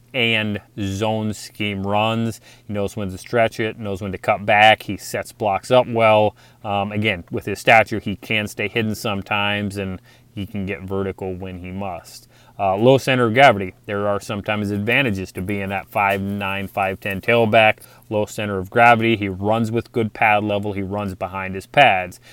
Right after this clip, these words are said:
He also does a good job deflecting contact. He's slippery. He does not take a lot of big hits. Again, helps you stay on the field when you're getting thirty to forty carries a game.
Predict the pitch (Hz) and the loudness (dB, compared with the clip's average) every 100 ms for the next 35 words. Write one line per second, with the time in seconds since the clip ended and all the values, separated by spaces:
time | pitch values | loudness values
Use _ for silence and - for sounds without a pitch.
0 | - _ 104 95 - 101 95 101 95 101 | -20 _ -4 -4 -4 -4 -4 -4 -2 0
1 | 95 95 98 - 104 - 92 - 113 104 | 0 -2 -8 -4 -4 -4 -6 0 0 0
2 | 110 107 104 - 110 95 - - 117 117 | 0 2 2 -4 -8 -8 -8 -8 0 0
3 | - 117 110 110 110 - - _ - 98 | 0 0 2 2 0 -2 -14 _ -8 -6
4 | 101 90 107 104 - _ _ - 117 107 | -4 -4 -6 -6 -8 _ _ -2 0 0
5 | - 101 98 95 90 98 95 87 110 101 | -6 -4 0 0 -2 -6 -8 -6 -4 -4
6 | - 95 92 90 - _ - 101 90 101 | -4 -8 -8 -10 -16 _ -8 -6 -6 -10
7 | 98 - 104 101 98 98 117 101 92 - | -12 -8 -4 -2 -2 -4 -6 -8 -8 -2
8 | 123 120 113 104 - - _ 110 95 92 | 4 4 4 2 -4 -14 _ -12 -8 -4
9 | 98 101 101 92 101 98 95 95 101 90 | -4 -6 -8 -8 -4 -4 -4 -8 -10 -10
10 | 85 - 90 87 82 - 101 95 85 85 | -12 -12 -12 -12 -16 -10 -6 -6 -8 -16